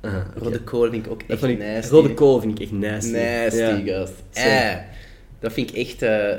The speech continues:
Speaker 2: dat zijn van die typische Vlaamse gerechten die ik echt niet nice vind.
Speaker 1: Nee, ik
Speaker 2: En dan
Speaker 1: ook.
Speaker 2: zijn mensen van, "Allee," of zo mosselen.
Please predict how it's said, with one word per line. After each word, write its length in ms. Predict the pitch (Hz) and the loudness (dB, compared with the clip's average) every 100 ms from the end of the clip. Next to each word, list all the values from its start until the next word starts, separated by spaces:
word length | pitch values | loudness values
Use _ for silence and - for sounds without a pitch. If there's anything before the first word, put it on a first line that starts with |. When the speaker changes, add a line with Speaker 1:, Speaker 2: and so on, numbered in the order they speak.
| - - | -6 -6
Speaker 2:
dat 120 | 117 | -6
zijn 180 | 143 135 | -4 -4
van 80 | |
die 80 | 113 | -4
typische 440 | - 117 165 143 104 | -8 -10 -8 -6 -6
Vlaamse 720 | 101 98 107 123 - 113 107 107 - - - - - - - | -6 -6 -6 -6 -2 0 0 -4 -12 -18 -20 -20 -20 -20 -20
gerechten 500 | - 123 127 107 117 | -16 -12 -10 -10 -10
die 100 | 107 | -10
ik 340 | 98 - - 160 | -12 -16 -18 -18
echt 180 | - 113 | -16 -14
niet 120 | 98 98 | -12 -14
nice 140 | 92 - | -16 -10
vind. 140 | 104 | -6
Speaker 1:
Nee, 100 | 101 98 95 - | -6 -6 -10 -16
ik 80 | 107 | -12
Speaker 2:
En 60 | - | -8
dan 80 | 139 | -6
Speaker 1:
ook. 60 | |
Speaker 2:
zijn 140 | 113 107 | -6 -10
mensen 220 | - 123 | -12 -14
van, 100 | 117 - | -16 -16
"Allee," 320 | 143 160 170 - | -14 -10 -8 -8
of 80 | |
zo 120 | - 117 | -4 -2
mosselen. 480 | 120 143 151 117 | -2 -4 -6 -8